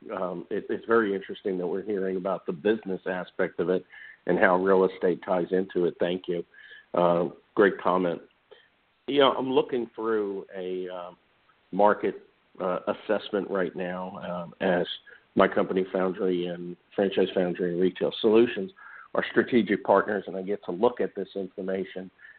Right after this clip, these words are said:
you know, quite a bit, and it's really, you know, opened my eyes, as I said, from, you know, back in the day. And, of course, you know, it starts out with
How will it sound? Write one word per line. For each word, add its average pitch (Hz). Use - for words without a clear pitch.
you 101
know, 92
quite 110
a 101
bit, 95
and 101
it's 90
really, 101
you 98
know, 92
opened 110
my 101
eyes, 87
as 87
I 87
said, 92
from, 90
you 98
know, 90
back 95
in 90
the 92
day. 90
And, 92
of -
course, 127
you 120
know, 117
it 104
starts 123
out 107
with 92